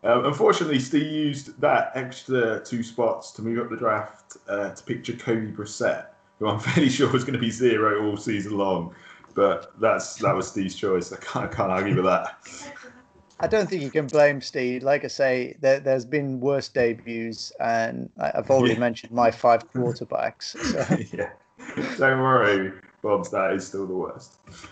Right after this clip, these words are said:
Speaker 1: Um, right, but there was a much more interesting trade that cracked off in our Dynasty League.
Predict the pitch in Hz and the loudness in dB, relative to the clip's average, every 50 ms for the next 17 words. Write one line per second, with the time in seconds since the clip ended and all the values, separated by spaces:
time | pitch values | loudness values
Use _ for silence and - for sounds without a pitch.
0 | - - - - - 104 107 104 101 101 101 95 - - - - 120 135 139 127 | -20 -18 -8 -4 -2 2 2 2 2 2 -2 -6 -10 -14 -14 -4 2 4 6 6
1 | 120 104 - - _ - 143 143 156 180 170 180 170 185 185 185 185 185 - - | 6 4 0 -4 _ -12 -4 0 2 4 4 4 4 4 4 6 4 4 4 2
2 | - 170 170 - 175 170 - - 165 160 147 135 - - - 151 143 135 131 123 | -2 -2 -2 -2 -2 -4 -6 -6 -6 -6 -6 -6 -4 -2 0 2 2 2 2 2
3 | 117 - - 120 110 - - 139 127 104 - - - 113 107 - - - - - | 0 0 -4 -8 -8 -4 -2 -2 -2 -2 -2 -2 -2 0 0 -2 -2 -4 -2 0
4 | 110 107 104 101 101 98 95 - - - 117 113 117 113 - 120 104 95 95 90 | 2 2 2 2 2 0 -2 -2 -2 -4 -2 -2 -4 -6 -6 -6 -4 -2 -2 -2
5 | 87 82 | -4 -4